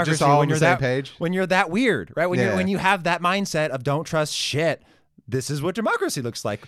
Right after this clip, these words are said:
Speaker 2: We
Speaker 1: Yeah.
Speaker 2: still like democracy.
Speaker 1: Sure, sure.
Speaker 2: We're cr-, we're not
Speaker 1: Well,
Speaker 2: crazies.
Speaker 1: it, it's one of, it's one of those things that it's like, how, okay, if you had a democracy, wouldn't you have other ideas? Wouldn't you? And I was like, uh,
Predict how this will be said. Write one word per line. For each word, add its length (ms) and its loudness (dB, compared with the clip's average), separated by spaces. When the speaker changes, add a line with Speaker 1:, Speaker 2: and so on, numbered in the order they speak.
Speaker 2:
We 140 4
Speaker 1:
Yeah. 80 6
Speaker 2:
still 160 8
like 240 2
democracy. 640 -4
Speaker 1:
Sure, 300 -2
sure. 160 -10
Speaker 2:
We're 120 -4
cr-, 200 -8
we're 80 0
not 100 8
Speaker 1:
Well, 160 6
Speaker 2:
crazies. 360 -2
Speaker 1:
it, 100 6
it's 200 4
one 140 2
of, 80 -2
it's 140 -2
one 120 -2
of 60 0
those 160 -2
things 240 -4
that 140 -4
it's 240 -8
like, 420 -2
how, 280 0
okay, 340 -4
if 160 -6
you 80 0
had 160 0
a 80 -4
democracy, 480 -6
wouldn't 220 -6
you 60 -6
have 180 -2
other 180 -2
ideas? 360 -4
Wouldn't 240 -8
you? 60 -14
And 80 -8
I 60 -4
was 120 -10
like, 180 -10
uh, 500 -10